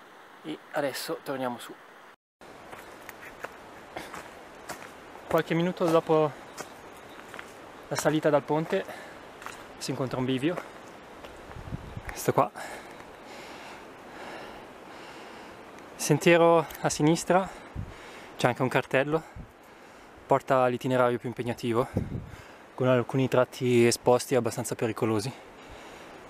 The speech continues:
che noi evitiamo, e quindi saliamo su.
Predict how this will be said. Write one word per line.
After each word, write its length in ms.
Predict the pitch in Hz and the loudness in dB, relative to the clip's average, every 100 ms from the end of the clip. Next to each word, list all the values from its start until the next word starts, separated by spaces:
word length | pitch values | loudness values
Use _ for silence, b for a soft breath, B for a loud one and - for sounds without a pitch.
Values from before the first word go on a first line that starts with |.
| - | 0
che 100 | - | 4
noi 100 | 131 | 6
evitiamo, 480 | 135 - 131 120 170 - - - - - - B B B B B | 4 4 2 2 0 -6 -12 -12 -16 -18 -20 B B B B B
e 100 | - | 0
quindi 220 | - 131 | 4 6
saliamo 460 | 139 131 123 120 131 - B B B B - - B B B B B | 6 6 4 2 0 -4 B B B B -20 -20 B B B B B
su. 240 | - 160 | 2 4